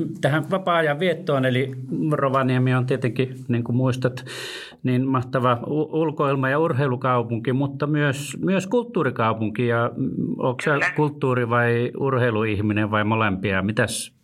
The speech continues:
Speaker 1: sun vapaa-aika vietto sujuu? Missä
Speaker 2: No, mä
Speaker 1: merkeissä?
Speaker 2: oon kyllä molempia erittäin tasaisesti, että mä käytän vapaa-aikana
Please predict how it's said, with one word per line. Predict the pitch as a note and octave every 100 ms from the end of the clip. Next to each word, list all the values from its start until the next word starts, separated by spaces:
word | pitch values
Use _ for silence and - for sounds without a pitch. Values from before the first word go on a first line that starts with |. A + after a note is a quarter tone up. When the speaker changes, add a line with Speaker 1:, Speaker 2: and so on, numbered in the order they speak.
| - - - -
Speaker 1:
sun | - A#2+
vapaa-aika | B2+ B2+ A#2 G#2+ G#2+ G2+ F3+ C3
vietto | A#2 A2+ A#2
sujuu? | B2+ A2+ G2+ D#2 - - -
Missä | B2+ A#2 - A#2
Speaker 2:
No, |
mä | A#2
Speaker 1:
merkeissä? | - A#2+ A#3+
Speaker 2:
oon | -
kyllä | G#3 F#3+
molempia | F3+ F3+ E3 D3 E3+ D#3+
erittäin | E3 - D#3+ D#3
tasaisesti, | E3+ - E3+ E3 D#3+ -
että | E3 E3+
mä | F3
käytän | F3 F3 F3+ E3+ - - - -
vapaa-aikana | F#3 - F#3+ E3 F3 F#3